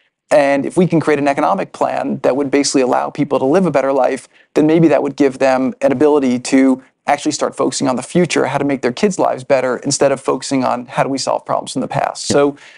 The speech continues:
Speaker 1: uh, so that was really what we put together, and, oh, sorry, uh, and that was really a framework for, for how we thought we could make progress. So what Tom's talking about is basically saying, uh, uh, "Why don't we recognize a Palestinian state?"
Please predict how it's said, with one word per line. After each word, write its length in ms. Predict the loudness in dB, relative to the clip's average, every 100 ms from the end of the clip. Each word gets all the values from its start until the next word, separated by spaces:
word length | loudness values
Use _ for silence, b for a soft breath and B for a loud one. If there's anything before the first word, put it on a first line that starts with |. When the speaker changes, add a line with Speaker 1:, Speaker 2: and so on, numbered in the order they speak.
| B B
Speaker 1:
uh, 140 | 0 0
so 140 | 0
that 40 | -2
was 120 | 0
really 160 | 0 0
what 160 | 0
we 80 | -2
put 180 | -2 -2
together, 540 | 2 2 0 -2 -4
and, 460 | -2 0 0 -2 -4
oh, 160 | -4 -4 _
sorry, 260 | -10 -8 -8 B B B B
uh, 140 | 0
and 100 | 2
that 120 | 2 0
was 140 | 0
really 240 | 2 2 2
a 60 |
framework 500 | 0 -2 0 -2 -4
for, 340 | -4 -2 -2 -2
for 140 | -4
how 140 | -2
we 80 | -4
thought 180 | -2 -4
we 80 | -4
could 120 | -4
make 160 | -6 -2
progress. 400 | -2 -2 -4 0
So 180 | 0 0 B B -2
what 120 | 0
Tom's 240 | 0 -2
talking 320 | -2 -2 -2
about 360 | -2 2 2 0
is 100 | -2
basically 300 | -2 -2 -2
saying, 420 | 0 0 0 -2 -6 _ _ _
uh, 300 | 0 2 2 -2 -10 -12 0
uh, 220 | 0 0 -4 -16 -2
"Why 100 | -2
don't 100 | 0
we 80 | 0
recognize 540 | -2 -2 0 0 -2
a 40 | -2
Palestinian 520 | -2 -2 -4 -6 -4
state?" 420 | 0 2 2 0